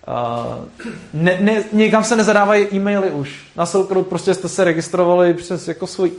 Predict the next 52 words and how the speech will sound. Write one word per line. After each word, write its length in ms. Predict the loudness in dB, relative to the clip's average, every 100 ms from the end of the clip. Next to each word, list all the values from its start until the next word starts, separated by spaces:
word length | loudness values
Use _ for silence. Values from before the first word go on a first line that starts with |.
| -4
e-mail 380 | 0 2 2
nějaký, 440 | 2 0 0 -2 -2 -6 -20 -10
si 160 | -4
zakládali 480 | -2 0 2 2 2
někde 240 | 0 0 0
e-mail, 440 | -2 -2 0 0
doufali 320 | -2 -4 -4
jste, 160 | -4 -4
že 100 | -6
to 120 | -2
je 80 | -2
prostě 240 | -2 -2
jako 180 | -4 -2
nějak 220 | -2 -2
anonymní 420 | -4 -4 -4 -4 -4
nebo 180 | -2
něco. 380 | -2 -4 -2 -4 -4 -20 -16
Dneska, 420 | -10 -2 4 4 4
dneska 280 | 0 -2
vůbec, 520 | 0 2 2 2 -2 -16
dneska 240 | -14 -12
si 120 | -12
prostě 300 | -12 -10 -4
jako 220 | -4 -2
vygenerujete 680 | -2 -2 2 2 2 2 0
svoje 260 | 0 0 0
uživatelské 460 | 2 0 0 -2
jméno 520 | -4 -2 -2 -2 -4 -8 -20 -20 -4
a, 480 | 0 2 2 0 -2 -4
a 60 |
prostě 320 | -8 -6 -2 -2
nemáte 560 | -2 -4 0 0 0
žádný 260 | 0 -2 -4
jako 340 | -2 -2 -2 -6 -20 _ _ -14
přišel 260 | -4 -4
jsem 180 | -2 -4
o 40 |
něj, 180 | 0 0
zašlete 320 | 0 -2 -2
mi 120 | 0 -2
heslo 280 | -2 -2
na 60 | -2
můj 180 | -2 -6
e-mail, 340 | -8 -4 -2 -4
prostě 320 | -6 -14 -14
žádný 280 | -12 -10 -10
e-mail, 200 | -8 -8
to 40 |
je 60 | -6
prostě 260 | -6 -4
uživatelské 400 | 0 0 0 -2
jméno 460 | -2 0 2 0 0